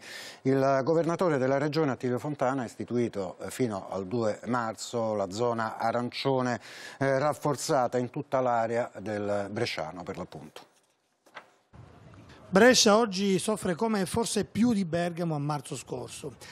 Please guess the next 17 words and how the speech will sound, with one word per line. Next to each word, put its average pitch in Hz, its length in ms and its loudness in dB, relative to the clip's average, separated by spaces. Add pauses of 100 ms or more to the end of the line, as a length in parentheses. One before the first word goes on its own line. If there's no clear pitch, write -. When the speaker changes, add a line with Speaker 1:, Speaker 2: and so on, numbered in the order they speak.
(120)
Speaker 2:
Quasi 220 320 2
diecimila 208 640 4
casi 196 260 2
nelle 160 220 0
ultime 151 340 -2
settimane. 135 540 -6
L'ultimo 202 520 2
bollettino 175 600 0
aggiornato 160 440 0
al 151 140 0
ventitré 180 480 -2
febbraio 190 580 2 (260)
ha 202 100 2
segnato 202 640 2
cinquecentosei 190 1400 -2
nuovi 151 440 -2 (140)
positivi. 135 640 -6